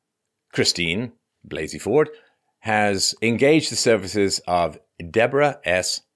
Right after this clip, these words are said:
Katz, and she's an attorney, and Deborah has said that her client considered the incident to be an attempted rape. And Katz told N B C's Today, quote,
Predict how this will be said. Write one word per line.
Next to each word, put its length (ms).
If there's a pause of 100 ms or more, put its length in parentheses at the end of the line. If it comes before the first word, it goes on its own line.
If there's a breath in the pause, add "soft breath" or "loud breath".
(120)
Katz, 500 (640)
and 320
she's 220
an 80
attorney, 480 (480)
and 560
Deborah 500
has 220
said 420 (220)
that 180
her 120
client 320
considered 340
the 100
incident 400
to 60
be 160
an 60
attempted 380
rape. 240 (800)
And 260
Katz 320
told 240
N 140
B 80
C's 280
Today, 420
quote, 400